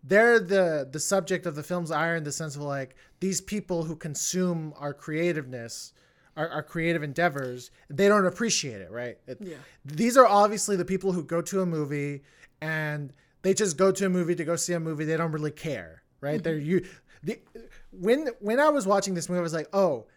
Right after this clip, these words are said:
Speaker 1: they're those folks who buy, who go out of their way, way to buy a ticket opening night to see a movie,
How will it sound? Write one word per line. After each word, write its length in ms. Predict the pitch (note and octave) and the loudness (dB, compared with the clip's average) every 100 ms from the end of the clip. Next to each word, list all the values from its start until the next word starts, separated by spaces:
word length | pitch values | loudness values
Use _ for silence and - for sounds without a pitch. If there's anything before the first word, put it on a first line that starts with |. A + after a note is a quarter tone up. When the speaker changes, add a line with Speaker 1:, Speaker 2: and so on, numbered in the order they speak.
| _ | _
Speaker 1:
they're 220 | C#3 G3 A3 | 2 4 6
those 260 | A#3 A3+ | 4 2
folks 280 | - G3 F#3+ | 2 0 0
who 80 | E3+ | -4
buy, 260 | D#3 E3+ F#3 | -2 -2 -2
who 160 | - F3 | -8 -6
go 180 | C3 F3+ | 2 6
out 160 | G#3 | 6
of 100 | A#3 A3+ | 4 0
their 100 | G3+ | 0
way, 300 | F3+ C#3+ C3+ | 0 -2 -4
way 220 | D#3 D#3 | -2 -2
to 100 | C#3 | -4
buy 240 | C3 D#3 F#3 | -4 0 2
a 60 | |
ticket 420 | F#3 G3+ F#3+ C#3+ - | 0 -4 -6 -6 -6
opening 360 | - E3+ F3 | -8 -4 -4
night 220 | E3+ E3 B2+ | -2 -4 -6
to 80 | |
see 140 | C3 E3 | -6 -4
a 60 | |
movie, 500 | D#3 F3+ D3+ C3 B2 | 2 2 2 -2 -8